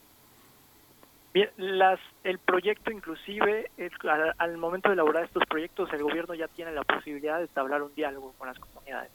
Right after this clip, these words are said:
Este diálogo se debió dar al momento de realizar una consulta, y esta consulta, que queda en claro, que fue totalmente una simulación. Entonces, creo que en estos momentos ya la postura que están teniendo las comunidades es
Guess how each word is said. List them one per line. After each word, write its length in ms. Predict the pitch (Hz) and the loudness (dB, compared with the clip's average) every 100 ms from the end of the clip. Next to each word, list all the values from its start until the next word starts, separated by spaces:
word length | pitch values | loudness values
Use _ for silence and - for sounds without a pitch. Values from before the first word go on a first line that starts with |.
| - - - - | -20 -20 -20 -6
Este 240 | 156 170 | -2 2
diálogo 400 | 160 170 190 196 | 6 6 6 4
se 140 | - 143 | 2 -4
debió 280 | 143 147 151 | -4 -2 2
dar 280 | 156 170 - - - - | 2 2 -2 -20 -20 -12
al 80 | 156 | -4
momento 340 | 147 156 160 160 | -2 -2 0 0
de 60 | |
realizar 360 | 147 143 143 151 | 2 -2 -2 -2
una 140 | 147 | -4
consulta, 640 | 143 139 - 196 - 220 - - - - 170 | -6 0 2 2 2 -2 -2 -20 -20 -8 -2
y 80 | |
esta 200 | 170 - | -2 0
consulta, 800 | 180 165 - 190 - 185 185 180 - - - - | -2 2 2 2 0 0 2 0 -6 -20 -20 -18
que 80 | 147 | -10
queda 260 | 156 160 | -4 -4
en 60 | 160 | -4
claro, 400 | 180 170 185 185 - | 0 2 2 -2 -6
que 100 | 151 | -8
fue 280 | - 160 156 | 0 0 0
totalmente 520 | 160 156 151 151 160 | -2 -2 -4 -8 -10
una 100 | 151 143 | -10 -10
simulación. 480 | 147 139 139 147 143 | -12 -8 -8 -8 -10
Entonces, 380 | 143 151 170 - - - - - - | -4 2 2 2 -6 -18 -16 -14 4
creo 160 | 170 | 4
que 100 | 165 | 4
en 60 | 165 | -2
estos 180 | - 160 | -6 -4
momentos 320 | 156 160 170 | -4 0 4
ya 120 | 170 | 4
la 180 | 185 151 | 4 4
postura 400 | 160 - 180 175 | 4 4 2 0
que 80 | - | -4
están 200 | 160 147 | -10 -10
teniendo 340 | 151 151 151 | -12 -4 2
las 140 | 139 - | 2 0
comunidades 500 | 139 143 147 160 | -8 -2 4 4
es 100 | 151 | 2